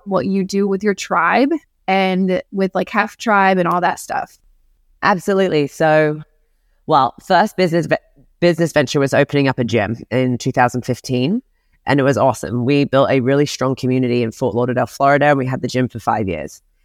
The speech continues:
Speaker 2: But two years into having the gym, I had started to br-, build my online brand, and,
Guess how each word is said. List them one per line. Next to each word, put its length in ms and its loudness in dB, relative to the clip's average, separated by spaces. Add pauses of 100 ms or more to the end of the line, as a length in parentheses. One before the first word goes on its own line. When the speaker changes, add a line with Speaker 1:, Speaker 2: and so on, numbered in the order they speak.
(180)
Speaker 2:
But 120 -2
two 160 0
years 340 4
into 320 0
having 280 2
the 80 0
gym, 440 0 (840)
I 100 2
had 180 -2
started 320 0
to 80 0
br-, 220 2 (100)
build 240 4
my 140 0
online 380 0
brand, 360 0
and, 180 -2